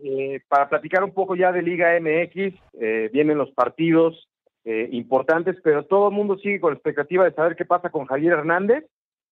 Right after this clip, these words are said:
y también con la llegada de Andrés Guardado, que lo despide como se merece el equipo de, del Betis, invitando a toda la afición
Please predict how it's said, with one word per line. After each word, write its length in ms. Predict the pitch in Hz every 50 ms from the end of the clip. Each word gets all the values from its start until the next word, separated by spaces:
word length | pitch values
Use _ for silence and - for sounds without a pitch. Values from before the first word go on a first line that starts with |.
| _ _ _
y 120 | - 147 -
también 420 | - 147 147 147 156 165 170 160
con 180 | 165 170 160 151
la 80 | 135
llegada 400 | 127 127 123 127 147 147 151 143
de 60 | 127
Andrés 240 | 120 123 131 147 143
Guardado, 580 | 139 131 123 127 139 147 151 151 147 147 147 -
que 120 | - 120
lo 100 | 120 123
despide 720 | 123 123 120 - _ 151 156 160 165 170 165 151 139 - _
como 380 | - 123 120 117 117 117 117 117
se 180 | - 131 127
merece 840 | 123 131 127 127 135 147 165 160 165 - 143 131 127 127 - 123 110
el 120 | 107 110
equipo 500 | 110 104 - - 131 - - 151 147 135
de, 380 | 120 110 101 95 92 87 85 85 _ _ _ _ _
del 180 | - 101 104 110
Betis, 440 | 135 143 139 - - 165 165 165 - _ _ _ _
invitando 480 | - 117 110 107 170 - 143 147 156 151
a 80 | 147 147
toda 300 | - 185 165 170 170 151
la 80 | 143
afición 500 | 123 - 127 110 - 151 151 156 156 147